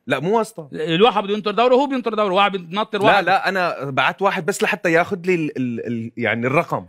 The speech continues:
Speaker 2: قد إيه بياخد هيدا على الرقم؟ بركي بناخده بنجيبه لهون ينطر.
Speaker 1: لا، لا، ما، ما فهمت علي. يعني أنا بس واحد أخد لي الرقم.
Speaker 2: أوكي.
Speaker 1: وضلت مرتي ورفيقي واقفين على الدور، لا، إجا دورنا، دقوا لي
Speaker 2: أوكي.
Speaker 1: قالوا لي: "تعال". فتت،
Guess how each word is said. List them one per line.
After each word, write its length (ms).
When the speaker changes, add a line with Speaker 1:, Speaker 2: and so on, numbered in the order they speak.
Speaker 2:
قد 140
إيه 80
بياخد 280
هيدا 260
على 100
الرقم؟ 280
بركي 280
بناخده 380
بنجيبه 300
لهون 260
ينطر. 160
Speaker 1:
لا، 60
لا، 100
ما، 120
ما 160
فهمت 220
علي. 200
يعني 180
أنا 80
بس 180
واحد 300
أخد 260
لي 60
الرقم. 520
Speaker 2:
أوكي. 500
Speaker 1:
وضلت 680
مرتي 360
ورفيقي 380
واقفين 340
على 100
الدور، 200
لا، 100
إجا 160
دورنا، 380
دقوا 300
لي 60
Speaker 2:
أوكي. 100
Speaker 1:
قالوا 160
لي: 120
"تعال". 320
فتت، 380